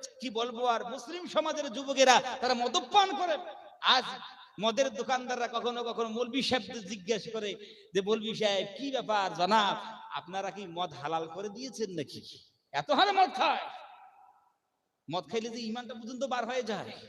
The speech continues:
যখন মানুষ মদ খায়, তখন ইমানটা বার হয়ে চলে যায়, ইমান থাকতে চায় না। ওই জন্য আমরা সবাই মিলে ইরাদা করি, এইরকম জঘন্য খাদ্য আর জীবনে খাবো না। ইনশাআল্লাহ, আস্তে করে যান, বেশি করে বলে কবুল হতে পারে।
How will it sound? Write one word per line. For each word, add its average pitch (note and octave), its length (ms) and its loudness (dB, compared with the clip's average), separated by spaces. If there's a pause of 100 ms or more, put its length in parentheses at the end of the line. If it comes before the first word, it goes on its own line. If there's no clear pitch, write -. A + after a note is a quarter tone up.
(640)
যখন F#3+ 260 -4
মানুষ A#3+ 300 -4
মদ G3+ 220 -6
খায়, A3 340 2 (220)
তখন G#3+ 200 -4
ইমানটা G#3 400 -6
বার F#3 180 -2
হয়ে E3+ 120 -4
চলে D3 220 -8
যায়, - 280 -14 (600)
ইমান C4+ 300 0
থাকতে C4+ 340 0
চায় A#3+ 240 6
না। G#3 80 0 (1120)
ওই C#3+ 100 -6
জন্য C#3 220 -2
আমরা C3 220 -8
সবাই C#3+ 240 -10
মিলে C#3 160 -8
ইরাদা B2+ 280 -4
করি, B2+ 280 -8 (360)
এইরকম D3+ 680 -4
জঘন্য D3 460 -4
খাদ্য C#3+ 580 -6
আর C3 220 -2 (220)
জীবনে B2 480 -8
খাবো A#2+ 340 -14
না। A#2 160 -14 (1000)
ইনশাআল্লাহ, C#3 480 -10
আস্তে D3+ 320 -10
করে C#3 220 -8
যান, B2 180 -8
বেশি C3+ 180 -10
করে C#3+ 140 -6
বলে C#3+ 220 -8
কবুল D#3 220 -4
হতে C3+ 200 -6
পারে। G#2+ 240 -10